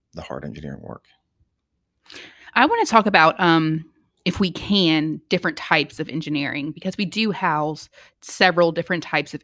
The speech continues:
Speaker 2: engineers here at P W C. Uh, Missy or John, can you kinda give us a, a, a list, if you will, of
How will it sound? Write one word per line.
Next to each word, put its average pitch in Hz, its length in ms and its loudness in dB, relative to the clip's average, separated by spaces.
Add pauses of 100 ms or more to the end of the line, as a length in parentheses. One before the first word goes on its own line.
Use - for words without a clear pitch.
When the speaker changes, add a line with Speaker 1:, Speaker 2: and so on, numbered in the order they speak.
Speaker 2:
engineers 160 520 -4
here 156 160 -6
at - 80 -12
P - 140 -10
W 147 200 -6
C. 147 380 -8 (300)
Uh, 175 80 -2
Missy 202 280 0
or 240 60 2
John, 196 280 0
can - 120 -6
you 226 60 0
kinda 254 260 0
give 190 160 -6
us 180 180 -4
a, 165 180 -6 (280)
a, 160 160 -8 (640)
a 165 100 -6
list, 170 360 -6
if 165 100 -12
you 175 100 -6
will, 170 260 -2
of 156 140 -6